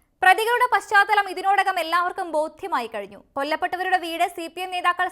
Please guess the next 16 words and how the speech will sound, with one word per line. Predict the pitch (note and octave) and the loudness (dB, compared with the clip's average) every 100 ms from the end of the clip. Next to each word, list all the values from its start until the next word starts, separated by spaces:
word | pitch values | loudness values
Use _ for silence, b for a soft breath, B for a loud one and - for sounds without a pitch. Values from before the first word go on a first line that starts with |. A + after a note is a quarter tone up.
| F4+ | -4
സന്ദർശിച്ചത് | D4 D#4+ E4+ F4 D4 G#3 - b b b E4 | -4 -6 -8 -6 -4 -4 -6 b b b 4
നാട്ടുമര്യാദയല്ല, | F4 F#4 A4+ G#4+ G4+ G4 G4 E4 B3+ A3+ | 4 4 2 0 2 2 2 0 0 0
മറിച്ച് | C4 - F#4 F#4 | -4 -2 -2 2
പാർട്ടി | D#4+ E4 - G#4 G#4 | 2 2 -2 -6 -4
മര്യാദയാണെന്നായിരുന്നു | F4 E4+ F4 F#4 F4 E4+ E4+ D#4+ D#4+ D4 F#4 | -2 0 -2 0 -2 -2 -2 -4 -6 -10 -6
ഷാഫിയുടെ | E4 C#4+ D4+ E4 C#4+ - | -2 -2 -4 -6 -6 -4
പരിഹാസം. | C4+ B3+ B3 - - _ _ _ C4 | -4 -4 -8 -16 -18 _ _ _ -4
എന്നാൽ | C#4 D4 - b b b - | 2 2 0 b b b -8
ക്രിമിനലായി | G4 G4+ A4 A#4 A4 A4 | -4 -2 0 4 6 6
കഴിഞ്ഞാൽ | G4+ F4+ E4+ A3+ - C4+ | 2 2 2 0 0 0
അവരെ | D#4 F#4+ | 0 -2
ക്രിമിനലുകളായി | F#4+ D#4 E4 F4+ G4+ G4 F#4 | -4 -4 -2 -2 2 2 2
കണ്ടാൽ | F4 D#4 D#4+ F#4+ | 0 2 2 2
മതിയെന്നും | F4+ F4+ C#4+ C4+ - b D#4+ | -2 -6 -8 -10 -14 b 0
നല്ല | E4 F#4+ G#4 | 2 4 4
പശ്ചാത്തലമുള്ള | G4 - F#4+ G4 G4+ F#4+ | 2 0 0 2 0 0